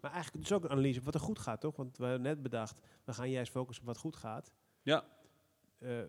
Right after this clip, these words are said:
Speaker 1: dus eigenlijk, eigenlijk moet daar ook een analyse voor komen.
Speaker 2: Ook.
Speaker 1: Wat gaat er nu
Speaker 2: Nee,
Speaker 1: zo
Speaker 2: maar daarom
Speaker 1: goed?
Speaker 2: zeg ik
Speaker 1: Waar
Speaker 2: ook,
Speaker 1: kunnen we
Speaker 2: hoeveel,
Speaker 1: op focussen?
Speaker 2: hoeveel testimonials heb je nu
Speaker 1: Ja,
Speaker 2: binnen?
Speaker 1: ja.
Speaker 2: Hè? Eh, eh, b-, ze-,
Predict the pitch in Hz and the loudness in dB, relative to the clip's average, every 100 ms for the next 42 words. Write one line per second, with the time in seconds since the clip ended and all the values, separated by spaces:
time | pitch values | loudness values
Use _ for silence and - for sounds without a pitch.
0 | - 127 123 135 143 123 - _ 147 151 | -8 -6 -4 -2 -2 -4 -18 _ -8 -6
1 | - 127 120 135 165 147 123 107 - - | -6 -4 -4 -4 -4 -2 -2 -4 -6 -4
2 | 110 113 - _ _ 104 139 143 147 139 | -4 -6 -10 _ _ 4 6 6 4 4
3 | 139 139 139 143 135 147 135 143 151 139 | 6 8 10 10 10 10 10 10 8 10
4 | 135 127 - 160 147 - - - - 156 | 8 6 2 0 0 -4 -6 -8 2 2
5 | 147 139 - 165 202 147 123 120 104 135 | 4 2 4 2 4 4 2 0 0 2
6 | 135 95 - - 120 135 139 113 113 107 | 2 0 -4 -2 2 2 0 -2 0 2
7 | 107 104 104 95 110 110 104 113 113 110 | 2 2 0 -2 -4 -4 -4 -6 -4 -2
8 | 131 | 0